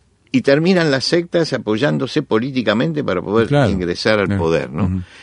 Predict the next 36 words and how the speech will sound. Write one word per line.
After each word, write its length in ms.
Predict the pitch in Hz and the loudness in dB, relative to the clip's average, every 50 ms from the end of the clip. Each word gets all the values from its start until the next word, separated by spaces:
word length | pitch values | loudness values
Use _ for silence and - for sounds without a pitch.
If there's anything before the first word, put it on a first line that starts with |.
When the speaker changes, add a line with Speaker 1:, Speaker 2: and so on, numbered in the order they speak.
| - - - | -20 -20 -8
Speaker 1:
Y 140 | - 139 139 | -2 2 2
en 80 | 147 165 | 4 4
otras 320 | 190 180 190 180 160 - | 4 2 2 0 0 -2
es 100 | 139 113 | -4 -4
el 100 | 123 101 | -2 -2
afán 280 | 92 85 - 107 113 104 | -2 -2 -2 -2 -2 -2
de 100 | 95 92 | -2 -2
lucro, 340 | 107 - - - - 71 73 | -2 -4 -6 -6 -8 -8 -6
los 140 | 82 82 | -6 -6
fines 360 | - - 104 110 127 117 - - | -6 -6 -6 -4 -6 -6 -8 -10
económicos, 760 | 78 73 76 73 67 60 62 67 69 69 - - - - _ _ _ - - _ - | -8 -8 -6 -8 -8 -8 -10 -10 -12 -12 -14 -16 -18 -18 _ _ _ -20 -20 _ -14
subordinados 1000 | - - 127 123 120 117 117 107 98 110 120 131 143 156 156 160 156 143 - | -6 0 2 4 6 6 6 4 4 0 0 0 2 2 2 2 0 -2 -2
al 160 | - 87 87 76 | -2 -4 -2 -2
tema 200 | 101 107 101 90 | -2 -2 -2 -4
espiritual. 600 | - - 82 73 78 73 - - 67 67 - - - _ - _ _ - _ _ | -6 -6 -10 -10 -10 -10 -12 -12 -12 -12 -14 -16 -20 _ -20 _ _ -20 _ _
Y 80 | - 160 | 2 2
hay 60 | 196 180 | 4 4
que 120 | 180 156 | 4 2
tener 220 | - 156 165 165 | 2 2 0 -2
cuidado 480 | 139 - 131 127 120 98 87 85 87 85 | -2 -2 0 0 2 2 2 2 0 0
cuando 280 | - 92 95 101 101 95 | -2 -2 -2 0 0 2
el 80 | 98 | 0
afán 300 | 101 - - 156 175 175 | 0 0 0 0 0 2
de 120 | 156 139 - | 0 0 0
poder 320 | - 87 90 90 85 78 | 0 0 0 2 0 0
o 40 | 80 | -2
el 60 | 82 | -4
afán 300 | 85 - - 123 143 151 | -6 -4 -2 -2 -2 0
de 100 | 147 147 | 0 -2
lucro 340 | 147 147 135 117 - 120 123 | -2 -2 -4 -4 -4 -6 -6
se 200 | 120 - 101 90 | -4 -2 -2 0
meten 540 | 101 117 123 113 95 - - 95 101 95 82 | 2 2 2 2 0 0 -2 -2 -2 -2 0
dentro 500 | 82 101 95 85 82 - - 95 87 - - | 0 0 0 0 -4 -4 -4 -6 -6 -6 -6
de 140 | - 90 85 | -4 -2 -2
la 140 | 85 82 | -2 -2
religión. 920 | 76 71 71 73 76 67 69 65 - - - - 101 87 82 80 78 76 | -4 -4 -6 -8 -10 -12 -14 -16 -16 -14 -12 -8 -8 -8 -6 -8 -10 -12